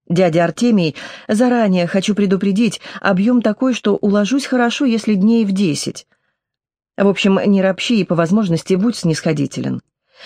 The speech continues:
Если одолеешь, дотянешь до конца и отзовешься, буду очень признателен. Все-таки прошло пятнадцать лет, за это время много чего в моей жизни случилось.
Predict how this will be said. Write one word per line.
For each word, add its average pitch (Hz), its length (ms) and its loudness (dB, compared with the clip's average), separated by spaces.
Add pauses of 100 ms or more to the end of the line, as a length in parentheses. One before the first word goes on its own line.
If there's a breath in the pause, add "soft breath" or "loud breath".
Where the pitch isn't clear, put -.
(120 loud breath)
Если 214 300 2
одолеешь, 202 840 0
дотянешь 208 600 0
до 160 100 0
конца 185 380 0
и 202 60 2
отзовешься, 180 760 0 (320 loud breath)
буду 269 220 2
очень 240 220 0
признателен. 143 680 -2 (580)
Все-таки 226 340 0
прошло 214 340 0
пятнадцать 208 540 0
лет, 240 260 0 (240 loud breath)
за 170 160 0
это 175 200 2
время 180 240 2
много 214 280 2
чего 185 240 0
в 170 60 0
моей 165 260 0
жизни 151 300 0
случилось. 208 580 0